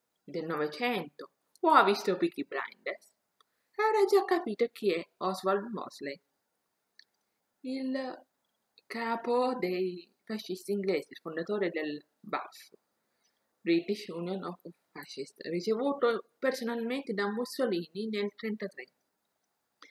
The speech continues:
Ammiratore di Hitler e di Mussolini, nonché colui che tentò di,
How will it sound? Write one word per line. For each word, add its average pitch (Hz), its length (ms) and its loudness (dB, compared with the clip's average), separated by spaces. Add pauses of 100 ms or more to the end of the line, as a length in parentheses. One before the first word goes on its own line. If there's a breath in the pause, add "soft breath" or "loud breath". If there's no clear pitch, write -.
(180 loud breath)
Ammiratore 175 500 0
di 160 140 0
Hitler 226 320 -4
e - 60 -8
di 180 120 -6
Mussolini, 170 720 -8 (380 loud breath)
nonché 403 280 4
colui 285 280 4
che 240 160 0
tentò 254 580 2
di, 196 180 2